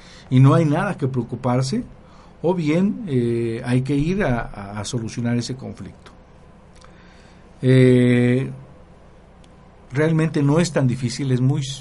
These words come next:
a veces hasta simple entender esta conexión entre la psique, el cerebro y el órgano. Está creada perfectamente sincrónica y es verdaderamente, eh,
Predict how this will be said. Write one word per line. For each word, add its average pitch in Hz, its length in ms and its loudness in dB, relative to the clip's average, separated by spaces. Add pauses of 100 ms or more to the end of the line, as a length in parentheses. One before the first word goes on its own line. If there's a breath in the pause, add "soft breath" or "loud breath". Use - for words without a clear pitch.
(360)
a 123 60 -8
veces 127 320 -6
hasta 113 200 -6
simple 139 500 -4
entender 120 440 -2 (640)
esta 131 240 -4
conexión 127 480 -2
entre 117 240 0
la 104 100 -4
psique, - 300 -10
el - 80 -6
cerebro 117 340 -8
y 120 80 -4
el 113 140 -6
órgano. 113 340 -6 (640 loud breath)
Está 139 200 -4
creada 139 520 -2
perfectamente 131 680 -2
sincrónica 117 720 -4 (1200 loud breath)
y 123 1200 2 (1600)
es 135 120 -2
verdaderamente, 139 1000 0 (1300)
eh, 104 440 -10